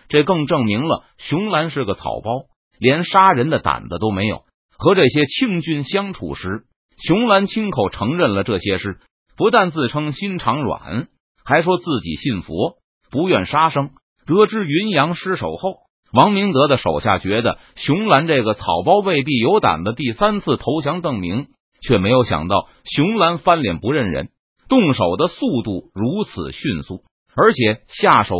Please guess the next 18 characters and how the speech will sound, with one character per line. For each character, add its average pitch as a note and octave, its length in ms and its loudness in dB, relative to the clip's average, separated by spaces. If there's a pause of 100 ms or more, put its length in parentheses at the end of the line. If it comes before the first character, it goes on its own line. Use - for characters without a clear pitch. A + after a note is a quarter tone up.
稳 D3 220 0
准 C#3+ 260 -2
狠， B1 280 -10 (340)
根 A3+ 240 4
本 A2 140 2
没 C3+ 200 0
给 G#2+ 140 0
清 D3+ 300 -6
军 D#3+ 200 -4
任 C#3 220 -2
何 G2+ 220 -2
反 C#2 280 -2
抗 B2 220 -6
的 D#2+ 80 -6
机 A2+ 220 -6
会。 A2+ 180 -8 (360)
“熊 G#3 360 2
贼， A2 240 -2